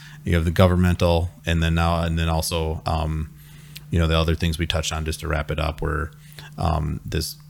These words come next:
fiscal health, and then how would we describe this other one? Policy.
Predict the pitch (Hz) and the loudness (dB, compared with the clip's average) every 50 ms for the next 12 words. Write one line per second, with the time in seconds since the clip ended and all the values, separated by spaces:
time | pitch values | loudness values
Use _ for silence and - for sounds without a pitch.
0 | - - - - 107 92 - 98 90 78 92 87 85 85 85 - - - - - | -20 -8 0 2 2 2 2 0 0 0 2 2 2 0 -2 -4 -12 -20 -20 -10
1 | - - 80 82 78 80 87 85 85 85 82 82 80 82 78 - - 82 80 80 | -4 -2 0 0 0 2 2 2 2 0 0 -2 -2 -4 -4 -4 -2 -2 -2 -2
2 | 76 78 78 - - 76 80 80 78 78 78 78 73 - - 80 80 76 - - | -2 -4 -6 -6 -6 -6 -4 -4 -4 -4 -4 -2 0 2 2 4 2 2 -2 -4
3 | 80 80 85 | -6 -6 -6